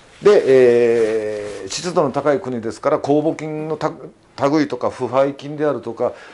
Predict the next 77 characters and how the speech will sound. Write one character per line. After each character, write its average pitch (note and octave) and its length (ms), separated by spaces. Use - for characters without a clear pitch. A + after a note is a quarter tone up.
要 C#3 220
す G#3 120
る D#3+ 120
に A#2+ 140
匂 D3 240
い、 F3+ 180
総 D3 260
称 D#3 220
し D3+ 80
て E3 120
匂 C3 280
い C#3+ 80
菌 D#3 160
と C3+ 100
呼 A2+ 80
ば A2 120
れ A2+ 100
る A2 80
も A2 100
の G#2 60
が G2 140
環 B2 240
境 C3+ 100
の C3+ 100
中 C#3 200
に G2+ 100
い A2+ 60
っ - 20
ぱ B2 240
い F#2+ 80
い F2 40
て、 A2+ 280
え A2+ 120
ー、 - 20
動 B2 160
物 C3 180
タ D3+ 140
ン D3 40
パ D3 120
ク - 80
と A#2+ 80
脂 A#2+ 340
肪 - 0
と B2 140
い A2 60
う A#2 220
餌 C3+ 220
に C3 200
プ C#3 180
ラ C3+ 100
ス C#3 140
し - 100
て、 F3+ 240
八 B2 280
十 C#3+ 100
パ C3+ 160
ー、 A2+ 60
九 C3+ 140
十 C3+ 100
パ C#3 240
ー C#3 40
み C3+ 160
た C3 140
い A2+ 40
な、 A#2+ 240
そ B2+ 180
の、 A#2 360
湿 C#3 300
度 A#2+ 120
が A2 220
環 A#2 220
境 A#2 120
に A#2 240
増 - 140
え A#2+ 60
る G2+ 80
と、 A2 200